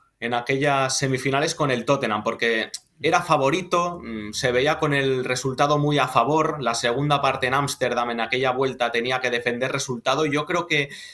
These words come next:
que ese escenario le afectó mucho al equipo. Pienso que si se hubiese enfrentado contra un equipo de más nivel, y sobre todo en la vuelta fuera de casa, creo que no hubiésemos visto la imagen de ese Ajax en, en aquellos segundos cuarenta y cinco minutos de,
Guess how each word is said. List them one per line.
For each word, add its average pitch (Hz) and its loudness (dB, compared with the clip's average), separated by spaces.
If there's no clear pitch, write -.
que 147 0
ese 151 0
escenario 160 0
le 143 2
afectó 131 -2
mucho 160 0
al 135 4
equipo. 123 0
Pienso 151 -2
que 185 -8
si 160 0
se 143 -2
hubiese 160 -2
enfrentado 143 0
contra 107 -4
un 135 -2
equipo 147 -2
de 120 2
más 143 0
nivel, 123 0
y 131 -6
sobre 135 2
todo 151 -2
en 170 -2
la 151 2
vuelta 120 0
fuera 165 0
de 127 -2
casa, - -2
creo 143 -2
que 135 -2
no 123 -2
hubiésemos 139 -2
visto 131 -4
la 120 0
imagen 120 -2
de 120 2
ese 120 0
Ajax 127 -2
en, 98 -8
en 107 -8
aquellos 110 -4
segundos 117 -6
cuarenta 107 -4
y 95 -6
cinco 110 -8
minutos 110 -6
de, 98 -4